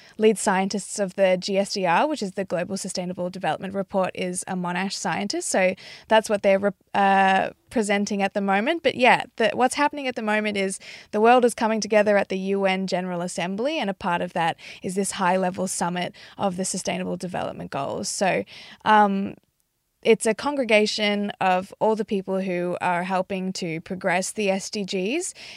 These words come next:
and this high-level summit happens every four years. But this year is particularly special because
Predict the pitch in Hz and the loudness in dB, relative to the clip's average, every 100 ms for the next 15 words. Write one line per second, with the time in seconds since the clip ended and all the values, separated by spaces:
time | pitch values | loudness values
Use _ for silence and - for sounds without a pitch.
0 | - 214 196 202 214 196 - 208 196 202 | -2 0 0 2 0 0 -2 4 4 4
1 | 196 190 - 175 180 185 180 190 185 185 | -2 -4 -2 -2 -2 -4 -6 -4 -2 -2
2 | 185 190 - 185 180 180 175 247 359 - | -2 -6 -2 0 0 0 2 2 0 -8
3 | - - 233 277 277 269 254 220 - 220 | -14 -10 -4 -2 -2 0 0 0 -2 -6
4 | - 196 202 190 - 185 185 190 185 196 | -4 -4 -4 -4 -4 -4 -4 -4 -4 -6
5 | - 185 180 180 | -2 0 0 -4